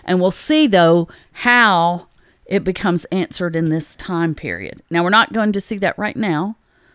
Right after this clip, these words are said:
That will probably happen in the next episode, but we'll see how far we get. So, so one way to answer that question was to stress his Godhead.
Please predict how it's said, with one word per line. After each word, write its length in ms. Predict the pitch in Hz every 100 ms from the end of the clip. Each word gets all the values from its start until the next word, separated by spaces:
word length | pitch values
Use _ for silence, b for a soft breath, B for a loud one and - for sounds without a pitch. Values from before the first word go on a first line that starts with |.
| _ _ _ _ _ -
That 280 | 190 180
will 120 | - 170
probably 640 | 196 180 170 165 165 165 156 _ _ -
happen 340 | 175 165 170
in 120 | 165 160
the 80 |
next 300 | 160 143 - 160
episode, 580 | 156 151 139 135 165 160
but 540 | 220 202 151 180 - -
we'll 140 | 170 180
see 160 | 226
how 140 | 190 165
far 240 | 170 165
we 60 | 151
get. 260 | 156 - B B B
So, 380 | - 254 208 - _ _ _ -
so 320 | 262 214 190 _ _ -
one 720 | 196 247 359 370 302 - 180
way 360 | 214 202 190
to 240 | 196 196 -
answer 200 | 185 175
that 160 | 170
question 260 | - 175 170
was 160 | 160 160
to 80 | 160
stress 400 | - 170 160 -
his 140 | 151
Godhead. 540 | - 160 160 139 110